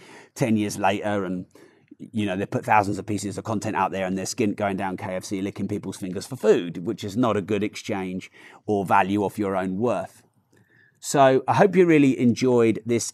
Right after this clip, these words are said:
episode on the multiple calls to action. Um, and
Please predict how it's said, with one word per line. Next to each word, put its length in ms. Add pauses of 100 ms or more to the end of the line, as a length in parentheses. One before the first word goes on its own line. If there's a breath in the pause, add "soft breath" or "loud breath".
episode 640
on 180
the 60
multiple 560
calls 420
to 260
action. 580 (540 soft breath)
Um, 440
and 460